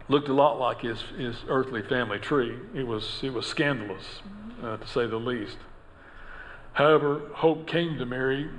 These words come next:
through a righteous man, Joseph. And if love trumps hate, and it does, by the way, but if love trumps hate, then righteousness trumps love, because Joseph didn't stay with Mary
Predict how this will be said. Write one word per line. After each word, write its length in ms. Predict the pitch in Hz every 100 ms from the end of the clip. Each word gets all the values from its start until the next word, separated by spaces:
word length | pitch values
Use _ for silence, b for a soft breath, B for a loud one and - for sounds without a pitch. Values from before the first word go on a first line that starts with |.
| -
through 120 | 147
a 40 |
righteous 440 | 135 139 131 117 -
man, 300 | 135 120 107
Joseph. 380 | 123 117 107 95 - - - - 208 214 - - -
And 460 | 120 117 117 117 160 277 - - - -
if 220 | 131 123 - - - - - -
love 360 | 135 151 147
trumps 300 | - 143 -
hate, 280 | - 151 131 - - - - - -
and 120 | 117
it 80 | 131
does, 240 | 139 120
by 160 | 110 104
the 100 | 104
way, 220 | 98 117 117 B B B B B B B B B B -
but 100 | -
if 60 | 123
love 220 | 156 175
trumps 280 | 165 143 -
hate, 340 | 143 131 160
then 160 | 131 123
righteousness 840 | 127 147 139 113 - 113 107 - - -
trumps 280 | - 135 -
love, 240 | 135 131 123
because 280 | 117 117
Joseph 340 | 113 160 139 123
didn't 260 | 135 143
stay 240 | - - 175
with 140 | 156
Mary 400 | 123 117 117 117